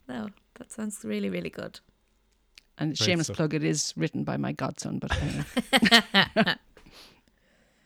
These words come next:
Speaker 3: Um, great stuff. Anna and Ciara, thank you so much. Uh, Ciara, we're gonna give you the week off next week.
Speaker 2: So you can recharge
Speaker 1: Yeah,
Speaker 2: your batteries.
Speaker 1: like I said, I'm flying off to Biarritz.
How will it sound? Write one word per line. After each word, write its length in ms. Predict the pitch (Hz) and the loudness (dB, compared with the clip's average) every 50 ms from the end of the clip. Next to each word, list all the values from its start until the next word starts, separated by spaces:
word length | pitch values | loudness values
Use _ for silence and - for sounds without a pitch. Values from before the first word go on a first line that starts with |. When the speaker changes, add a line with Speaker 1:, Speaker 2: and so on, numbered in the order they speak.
| _ _ _ _ - | _ _ _ _ -2
Speaker 3:
Um, 500 | 107 110 110 107 107 107 104 104 113 - - _ _ _ _ _ _ | 0 0 0 0 0 -2 -2 -4 -6 -8 -12 _ _ _ _ _ _
great 260 | - - 147 165 170 | 4 6 6 6 6
stuff. 380 | - - - 175 180 160 - - - _ | 6 6 6 6 6 6 4 -4 -8 _
Anna 240 | - 147 160 170 175 160 | 4 6 8 8 8 6
and 160 | 143 147 147 - | 6 6 4 6
Ciara, 340 | - - 170 170 185 180 | 6 6 8 8 8 6
thank 280 | 156 - 165 156 160 143 | 6 6 4 4 4 4
you 120 | 156 151 151 | 4 2 2
so 420 | - - - 170 175 175 170 165 | 2 4 6 8 10 10 10 8
much. 320 | 160 190 247 - - - - | 8 6 6 4 2 -2 2
Uh, 260 | - 160 160 160 160 | 4 6 8 8 8
Ciara, 340 | 165 - - 202 196 196 190 | 6 6 6 8 10 10 10
we're 100 | 185 185 | 8 8
gonna 220 | 180 196 196 190 | 8 8 6 6
give 180 | 185 185 180 175 | 6 6 6 6
you 100 | 180 175 | 6 6
the 100 | 160 165 | 6 8
week 220 | 165 175 175 - | 6 6 6 8
off 260 | 175 160 160 165 139 - | 8 10 10 8 6 6
next 280 | 139 131 - - - | 4 4 4 4 4
week. 180 | 135 147 190 202 | 6 6 8 8
Speaker 2:
So 80 | - | 8
you 80 | 226 196 | 8 10
can 140 | - 208 214 | 10 10 10
recharge 460 | 247 254 - - 233 226 214 202 - | 10 10 10 10 10 12 12 10 10
Speaker 1:
Yeah, 20 | |
Speaker 2:
your 40 | 214 | 10
batteries. 520 | - 208 202 196 190 202 190 185 185 185 - | 10 10 10 8 8 6 6 6 6 4 0
Speaker 1:
like 40 | 202 | -2
I 20 | |
said, 240 | 196 - 208 196 185 | -4 -4 -4 -4 -4
I'm 200 | 180 175 180 190 | -4 -4 -6 -6
flying 380 | 202 - - - 220 220 233 233 | -8 -8 -4 0 2 2 4 4
off 160 | 226 220 - - | 4 2 0 -2
to 120 | - 208 | -6 0
Biarritz. 760 | 196 202 202 202 202 196 190 185 175 190 - - - - - | 4 6 6 6 6 6 4 4 2 2 -2 -8 -16 -16 -16